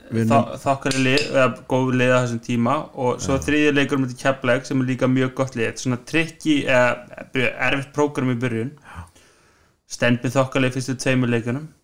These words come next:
Speaker 2: en ekki jafn vel í þriðja. Og, og fæ, fæ rautt spjald. Og þetta er náttúrulega líka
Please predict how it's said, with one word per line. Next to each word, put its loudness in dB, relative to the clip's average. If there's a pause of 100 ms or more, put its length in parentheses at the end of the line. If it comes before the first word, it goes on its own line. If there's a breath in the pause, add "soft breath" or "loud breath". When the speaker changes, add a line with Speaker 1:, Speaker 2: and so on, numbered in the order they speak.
Speaker 2:
en 0
ekki -2
jafn -4
vel 0
í -6
þriðja. -2 (800 loud breath)
Og, -6 (720)
og -16
fæ, 2 (100)
fæ -2
rautt -4
spjald. -4 (640)
Og -12
þetta -2
er 2
náttúrulega -2
líka 2